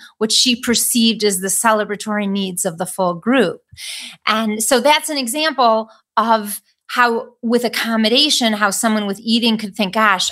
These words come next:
I don't wanna be a bummer. I don't wanna burst the bubble. I don't wanna be the no, you know, the no person." You know, and that's just one very straightforward way with eating, how accommodation works. Of course, there were many other alternatives to her, but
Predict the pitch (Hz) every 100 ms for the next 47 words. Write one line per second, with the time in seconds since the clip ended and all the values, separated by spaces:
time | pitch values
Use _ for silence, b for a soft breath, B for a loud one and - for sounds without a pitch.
0 | 214 214 240 220 196 185 180 - 277 262
1 | 254 240 208 214 208 185 170 202 202 -
2 | 185 277 269 262 247 214 214 208 202 185
3 | 196 202 208 208 196 226 208 190 208 214
4 | 220 226 220 220 196 - 185 180 185 185
5 | B B B B B B _ 240 - -
6 | 254 208 233 247 254 247 - 226 233 226
7 | 214 202 208 196 - 208 180 - 196 190
8 | 185 185 180 170 175 - 190 175 160 160
9 | 156 - 190 185 - - - 190 175 190
10 | 190 - 160 156 139 - 254 240 320 302
11 | - B B _ 202 277 240 240 269 269
12 | - 233 208 180 - 349 453 - 220 190
13 | 226 - 226 220 226 220 226 214